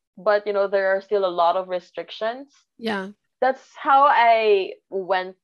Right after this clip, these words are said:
Speaker 1: to freelancing. Also, I never really liked the feeling of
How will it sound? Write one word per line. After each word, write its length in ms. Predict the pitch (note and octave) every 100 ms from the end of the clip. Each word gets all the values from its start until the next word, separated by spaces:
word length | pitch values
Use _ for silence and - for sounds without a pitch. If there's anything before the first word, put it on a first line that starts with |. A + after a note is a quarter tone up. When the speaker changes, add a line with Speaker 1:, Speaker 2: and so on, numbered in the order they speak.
| -
Speaker 1:
to 200 | F#3 F3+ _
freelancing. 920 | F#3+ F3+ E3+ D#3+ D3+ D#3+ F3 F3 D#3+ C3
Also, 380 | F#3+ A3+ E4 D#4+ _ _ -
I 160 | A#3
never 340 | A#3+ D4+ F4+ E4
really 240 | C#4 C#4+
liked 300 | A3 G#3+ G#3 -
the 200 | A3 A3+ -
feeling 400 | G#3+ G3 G3 G3 G3
of 220 | G3